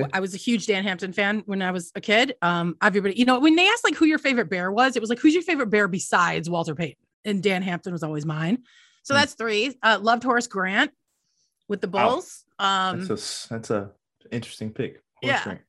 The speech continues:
Speaker 1: Well, 'cause
Speaker 2: Hmm.
Speaker 1: you had to have a player besides Michael Jordan. Everybody loved Michael Jordan.
Speaker 2: Yeah.
Speaker 1: Um, you know what? I, I got to host every couple or every, like, Sunday or Saturday.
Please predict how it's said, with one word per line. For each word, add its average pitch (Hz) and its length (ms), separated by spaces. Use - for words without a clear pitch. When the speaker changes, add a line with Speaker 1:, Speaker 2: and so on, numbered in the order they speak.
Speaker 1:
Well, 247 80
'cause 233 100
Speaker 2:
Hmm. 208 60
Speaker 1:
you 262 60
had 403 180
to 349 80
have 196 360
a 202 80
player 185 440
besides 165 560
Michael 151 220
Jordan. 143 440
Everybody 185 200
loved 156 220
Michael 151 220
Jordan. 147 440
Speaker 2:
Yeah. 147 160
Speaker 1:
Um, 240 380
you 302 100
know 339 100
what? 349 240
I, 262 280
I 269 120
got 330 160
to 294 80
host 226 640
every 233 720
couple 208 680
or 214 160
every, 240 320
like, 202 260
Sunday 196 460
or 175 80
Saturday. 175 480